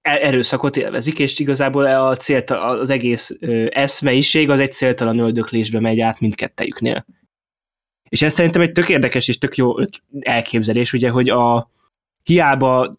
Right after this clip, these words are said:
talál magának két teljesen más utódjelöltet, amik ugye mindkettőnek mások az erényei és a hátrányai,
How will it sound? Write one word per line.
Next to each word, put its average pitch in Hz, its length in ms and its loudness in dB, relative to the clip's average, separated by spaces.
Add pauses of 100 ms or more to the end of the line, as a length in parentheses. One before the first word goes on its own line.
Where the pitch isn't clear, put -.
talál 135 320 2
magának 120 460 0
két 135 400 -2
teljesen 127 540 0
más 117 240 0
utódjelöltet, 123 680 -2
amik 131 220 -2
ugye 127 140 0
mindkettőnek 123 800 0
mások 120 460 0
az 113 100 -2
erényei 120 360 4
és - 160 0
a 110 40 -4
hátrányai, 160 720 2